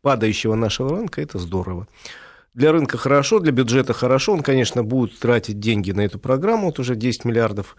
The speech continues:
обещано, ещё три миллиарда. Замечательно. Это даёт,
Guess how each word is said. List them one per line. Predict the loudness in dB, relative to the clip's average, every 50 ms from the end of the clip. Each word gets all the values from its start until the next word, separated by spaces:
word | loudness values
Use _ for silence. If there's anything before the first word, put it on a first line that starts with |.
| -20 -20 -20 -20 -20 -16 -6
обещано, | -2 -2 0 2 2 2 2 2 0 -2 -2 0 0
ещё | -2 -2 -2 0 2 2 2 2
три | 2 0 2 4
миллиарда. | 4 4 6 6 4 4 4 2 -2 -4
Замечательно. | -6 -4 -4 -2 0 0 0 0 0 2 2 2 2 2 0 -2 -2
Это | -2 -2 -2 -2
даёт, | 0 2 2 4 2 2 0 -4